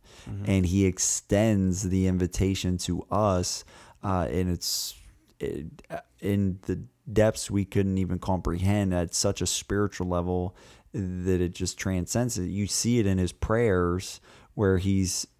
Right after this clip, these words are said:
Speaker 2: praying to the Father just as you and I are one. In John chapter seventeen,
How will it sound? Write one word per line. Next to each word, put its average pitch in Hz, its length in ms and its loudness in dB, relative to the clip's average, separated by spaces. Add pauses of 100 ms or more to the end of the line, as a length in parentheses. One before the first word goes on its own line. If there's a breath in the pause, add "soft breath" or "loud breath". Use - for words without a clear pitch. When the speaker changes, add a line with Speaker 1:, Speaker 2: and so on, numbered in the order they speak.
Speaker 2:
praying 107 540 2
to 98 120 0
the 90 120 0
Father 101 520 0
just 95 320 -4
as 92 220 -4
you 98 200 -2
and 92 120 -2
I 95 220 -2
are 90 180 -2
one. 92 720 -2 (140)
In 92 200 -2
John 98 640 0 (140)
chapter 95 480 0
seventeen, 95 1040 -2